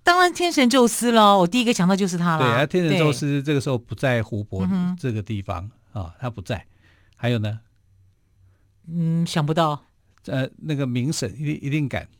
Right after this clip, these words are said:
Speaker 2: 对不对？
Speaker 1: 哦。
Speaker 2: 啊，黑帝斯，
Speaker 1: 对啊。
Speaker 2: 他一定是敢的。还有海神。
Speaker 1: 冥王，对，
Speaker 2: 对，
Speaker 1: 冥王，对。
Speaker 2: 冥王，黑帝斯，海神波塞顿，一定敢的啊，因为他们都是大神，这个属于是超级大神。呃，然后在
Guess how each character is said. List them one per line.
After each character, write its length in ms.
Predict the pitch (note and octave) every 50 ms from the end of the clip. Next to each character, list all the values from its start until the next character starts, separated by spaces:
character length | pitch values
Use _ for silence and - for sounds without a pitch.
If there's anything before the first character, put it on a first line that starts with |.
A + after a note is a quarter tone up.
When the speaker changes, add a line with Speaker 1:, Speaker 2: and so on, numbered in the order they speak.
| _ _ _ _
Speaker 2:
对 100 | - B2
不 80 | A#2 A2+
对？ 220 | A#2 A2+ F#2+ F2+ -
Speaker 1:
哦。 380 | F3 F#3 G3+ G#3+ A3+ A#3 A#3+ A3+
Speaker 2:
啊， 160 | A3+ G2+ F#2+ -
黑 80 | D3
帝 180 | D3 - C#3+ C3
斯， 380 | - - - B2 A#2 A#2 A#2+ A#2+ - _ -
Speaker 1:
对 80 | F3
啊。 60 | F3 C3+
Speaker 2:
他 100 | C3+ C3
一 40 |
定 180 | C3 C#3+ C#3+ C3+
是 140 | B2+ D3+ C#3
敢 240 | - A2+ F#2 F#2 G#2
的。 120 | - - - _ _ _ _
还 140 | - B2+ C3+
有 120 | B2+ A#2+
海 180 | - - A2 G2+
神。 200 | G2+ - G2+ F2+
Speaker 1:
冥 160 | G2 A3 A#3
王， 320 | G#3 D#3+ C#3+ D#3+ E3+ F3
对， 180 | E3+ F3+ D#3+ D#3
Speaker 2:
对， 180 | C3 A2 D#3+
Speaker 1:
冥 40 | E3+
王， 200 | E3+ D#3 D3 D3 D3+ - F#2+
对。 120 | - -
Speaker 2:
冥 20 | C3+
王， 80 | C3
黑 100 | B2+ B2+
帝 180 | A2+ A#2+ A2+ A2
斯， 300 | G#2 - A2+ G#2+ G2+ G#2 - - _ _
海 140 | _ - G2+
神 200 | G2+ - A2 G#2+ A2+
波 200 | - - C#3 B2+
塞 180 | - C3 G#2+
顿， 220 | G#2+ - G#2+ F#2+ F2+ - _ _ _ _ - -
一 100 | A#2+ B2
定 160 | C3 C3+ B2
敢 220 | A2 A2+ D#2 C#2
的 100 | A2 A2 - _ _ _
啊， 180 | _ - G2 F2+ -
因 100 | - C3+
为 60 | C3
他 160 | A#2+ B2+ B2+ A#2+
们 180 | A#2+ A#2 A2
都 160 | G#2+ - A#2+
是 100 | A2+ A2 A2
大 280 | - - C#3 - -
神， 280 | - - - G#2+ A2+ C3 - - - - - _ _
这 80 | - D3+
个 100 | D3+ D3
属 160 | - - A2
于 100 | G#2 G#2+
是 200 | A2 - C#3 B2
超 420 | A#2+ - - - - F3 F3+ F3+ F#3
级 360 | F3 - - - A#2 A2 G#2
大 280 | A2+ - D3 A#2+ G#2 F#2+
神。 180 | - - - - - B2+ - _ _ _ - - _ _ _ _
呃， 160 | A#2 A2 G#2+ B2
然 80 | D#3 E3+
后 80 | F#3
在 220 | E3+ F3+ E3+ -